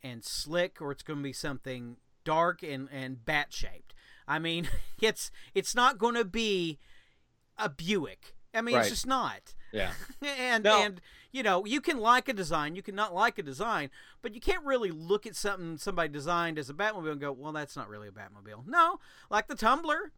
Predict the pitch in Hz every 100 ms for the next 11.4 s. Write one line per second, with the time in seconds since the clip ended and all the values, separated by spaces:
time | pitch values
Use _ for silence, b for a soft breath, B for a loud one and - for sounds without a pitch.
0 | - _ - 151 254 151 - 127 175 302
1 | 269 202 294 359 269 160 127 101 151 311
2 | 302 139 165 160 - - 247 285 294 208
3 | 170 185 143 165 147 147 151 - 147 135
4 | 127 - b b b - 277 208 226 226
5 | 190 202 175 175 226 269 220 127 127 120
6 | 107 113 - 123 170 151 135 - _ _
7 | _ _ _ _ - - 180 180 151 147
8 | 165 156 147 135 - 127 147 139 123 160
9 | 190 190 196 185 147 143 123 - 117 127
10 | 131 143 143 131 131 131 131 131 127 117
11 | 120 120 120